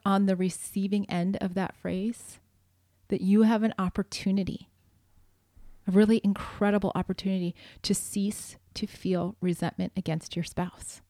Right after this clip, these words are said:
And I just want you to envision for a moment what that could do for you,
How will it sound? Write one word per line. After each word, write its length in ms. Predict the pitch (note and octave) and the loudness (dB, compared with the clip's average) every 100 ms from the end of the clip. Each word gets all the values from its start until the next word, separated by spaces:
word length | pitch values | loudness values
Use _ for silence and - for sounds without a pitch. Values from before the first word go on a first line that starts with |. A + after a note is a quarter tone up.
| _ _ _ _ _ _ _ _ _ _ | _ _ _ _ _ _ _ _ _ _
And 140 | G#3+ G#3 | 8 8
I 60 | |
just 200 | G3+ A#3 | 8 8
want 160 | C4 B3 | 8 8
you 80 | A#3 | 8
to 80 | G#3+ | 8
envision 380 | F#3+ G3 G#3+ | 8 6 6
for 160 | G3 G3+ | 4 4
a 60 | G3 | 4
moment 260 | F#3 F#3 - - - | 4 2 -2 -8 4
what 320 | F#3 G#3+ - - | 10 10 10 6
that 220 | G3+ G3+ _ _ - - _ _ - | 4 4 _ _ -20 -20 _ _ -2
could 180 | G#3 E3+ | 0 4
do 120 | F#3 | 4
for 220 | - F3 | 4 -2
you, 180 | D#3+ | -2